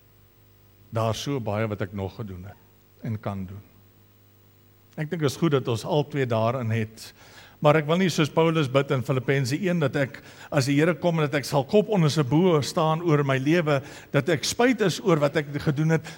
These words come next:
spyt is oor my lewe en nie my lewe gewy het aan sy liggaam en aan sy koninkryk en bruikbaar vir hom was nie. Want jy sien, dis waar die lewe van waardigheid lê.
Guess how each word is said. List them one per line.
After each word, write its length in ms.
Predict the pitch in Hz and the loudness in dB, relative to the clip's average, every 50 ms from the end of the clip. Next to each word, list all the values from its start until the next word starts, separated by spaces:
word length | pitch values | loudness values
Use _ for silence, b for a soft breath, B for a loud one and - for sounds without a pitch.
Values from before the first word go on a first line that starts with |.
| B | B
spyt 340 | - - - 254 269 285 - 226 | -4 0 4 4 4 4 4 2
is 140 | 170 151 226 | 2 2 2
oor 160 | 214 185 175 | 0 2 2
my 100 | 165 156 151 | 2 2 2
lewe 400 | 160 202 214 214 202 165 165 165 160 160 | 2 2 4 4 4 4 4 2 2 0
en 340 | - - - - 196 180 185 | -4 -8 -2 0 2 4 4
nie 100 | 214 240 | 4 2
my 140 | 254 226 196 180 | 2 0 0 2
lewe 300 | 175 180 190 190 180 - - | 4 4 4 4 2 0 0
gewy 320 | 160 135 120 147 156 247 247 | 0 0 2 2 2 2 2
het 160 | 202 165 - | 0 2 2
aan 160 | 160 156 143 | 0 0 0
sy 160 | - 165 151 143 | 0 0 0 2
liggaam 420 | 151 202 202 - 190 185 160 156 | 0 0 0 0 0 2 2 2
en 100 | 151 143 | 0 -2
aan 40 | - | -2
sy 140 | - 147 135 | -2 -4 -4
koninkryk 720 | - - 262 294 277 220 165 - 143 120 117 110 - - - - B B B B B | -4 -4 -2 0 0 0 0 0 0 -2 -2 -2 -6 -10 -20 -20 B B B B B
en 220 | B 165 156 127 | B 0 0 0
bruikbaar 560 | 139 131 170 196 - - 143 131 123 120 110 - | 0 0 0 -2 -2 -2 0 0 0 0 -2 -4
vir 160 | 139 127 123 | -6 -4 -4
hom 80 | 120 113 | -2 -2
was 260 | 110 107 104 - - - 107 | -2 -2 -4 -6 -8 -14 -18
nie. 100 | 110 - - - _ - _ _ _ _ _ _ _ _ _ _ _ _ _ _ _ _ _ - B B B B B | -20 -20 -20 -20 _ -20 _ _ _ _ _ _ _ _ _ _ _ _ _ _ _ _ _ -20 B B B B B
Want 160 | 175 202 208 | 2 2 2
jy 60 | 196 | 0
sien, 200 | - 269 262 208 | -2 -2 -4 -4
dis 160 | 240 269 220 - | -4 -4 -4 -2
waar 200 | 202 190 185 175 | 0 0 2 2
die 120 | 180 160 | 2 2
lewe 260 | 160 180 208 226 220 - | 2 2 2 0 -2 -2
van 200 | - 196 165 135 | -2 -2 -2 0
waardigheid 720 | 139 151 190 220 233 226 214 180 - 156 139 127 - 123 | 0 0 0 -2 -4 -4 -6 -6 -4 -4 -6 -6 -4 -4
lê. 160 | 110 104 95 | -4 -4 -6